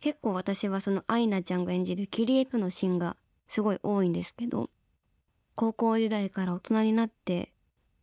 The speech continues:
そういうのを演じてるんですけど、いや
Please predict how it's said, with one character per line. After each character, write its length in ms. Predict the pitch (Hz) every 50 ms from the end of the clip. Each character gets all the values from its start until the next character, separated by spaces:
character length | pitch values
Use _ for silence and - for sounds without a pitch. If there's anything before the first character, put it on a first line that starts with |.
| _ _
そ 140 | - - 240
う 20 |
い 40 | 240
う 20 | 247
の 140 | 247 262
を 80 | 285 269 - _
演 160 | - 208 202 185
じ 120 | - 180
て 120 | - 190
る 120 | 185 190 180
ん 60 | 175
で 100 | 170 165
す 120 | - -
け 120 | - - 190
ど、 300 | 208 208 202 190 190 - _ - - - - - - - _ _ _ _ _ -
い 180 | - - 208 220
や 80 | 226